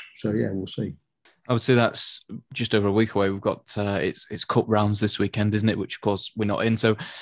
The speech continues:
Speaker 2: I guess for the first time in a while, it does give them a little bit of recovery time, really, doesn't it? I mean, we've had, you know, quite a bit of backlog of fixtures. Um, obviously,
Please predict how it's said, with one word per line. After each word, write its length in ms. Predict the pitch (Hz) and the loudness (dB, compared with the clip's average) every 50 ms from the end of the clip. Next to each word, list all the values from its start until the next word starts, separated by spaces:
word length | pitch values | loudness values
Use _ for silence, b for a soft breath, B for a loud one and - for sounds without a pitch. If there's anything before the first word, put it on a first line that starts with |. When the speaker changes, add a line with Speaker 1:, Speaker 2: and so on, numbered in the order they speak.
| B B - | B B 0
Speaker 2:
I 40 | |
guess 180 | 120 147 143 - | 2 2 2 2
for 60 | 147 | 2
the 60 | 139 | 0
first 280 | 127 - 165 147 139 - | 2 4 6 6 6 4
time 360 | - 135 123 120 117 117 117 - | 4 2 2 4 2 2 0 0
in 120 | - 120 | 0 0
a 60 | 113 | 0
while, 340 | 107 117 117 113 101 92 104 | 2 2 4 4 2 2 0
it 100 | 95 123 | -4 -2
does 200 | - 135 127 110 | -2 -2 -2 0
give 160 | - 135 110 | 0 -2 0
them 80 | 113 113 | 0 0
a 40 | 113 | 0
little 220 | 120 123 120 117 | 0 0 0 0
bit 140 | 104 113 104 | 0 -2 -2
of 60 | 101 | -2
recovery 420 | 107 107 - - 120 113 110 95 | -4 -4 -4 -4 -2 -2 -2 -4
time, 320 | - - 107 98 98 95 95 | -2 -2 -2 -2 -2 -4 -4
really, 200 | 87 82 92 98 | -4 -4 -4 -4
doesn't 220 | 98 113 101 110 | -4 -4 -2 -2
it? 100 | 98 80 | 0 0
I 60 | 73 | 2
mean, 140 | 113 107 104 | 2 0 0
we've 140 | 107 107 110 | 0 0 2
had, 200 | 117 110 98 92 - _ | 0 0 -2 -4 -10 _
you 120 | - 113 | -6 -4
know, 160 | 101 95 87 - _ _ _ - | -4 -4 -6 -8 _ _ _ 0
quite 180 | - 151 123 92 | 4 6 6 6
a 80 | - - | 4 2
bit 120 | - 123 | 2 2
of 140 | 110 101 101 | 2 2 2
backlog 380 | - - - - 110 117 104 107 | 2 2 2 0 -2 -2 -2 -4
of 80 | 104 | -4
fixtures. 680 | - - 107 - - - - 107 101 98 98 - - - - | -4 -4 -4 -4 -4 -4 -2 -2 0 0 -2 -4 -6 -6 -4
Um, 480 | 104 101 101 101 98 98 98 98 - - - | -2 0 0 0 0 0 -2 -4 -6 -8 -10
obviously, 460 | 98 101 - - 107 101 98 95 | -10 -8 -2 0 2 2 2 0